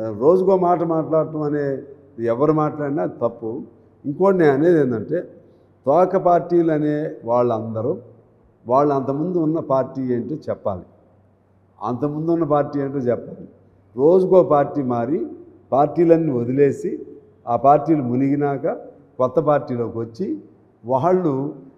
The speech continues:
"మేము నిలకడగా ఉన్నటువంటి కమ్యూనిస్ట్ పార్టీని,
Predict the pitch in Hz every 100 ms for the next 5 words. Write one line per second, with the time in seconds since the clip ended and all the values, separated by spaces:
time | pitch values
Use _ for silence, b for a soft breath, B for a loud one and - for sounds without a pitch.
0 | - 151 175 170 156 120 - - 117 135
1 | 165 190 180 175 180 170 165 147 151 131
2 | 139 139 151 127 131 117 95 110 117 202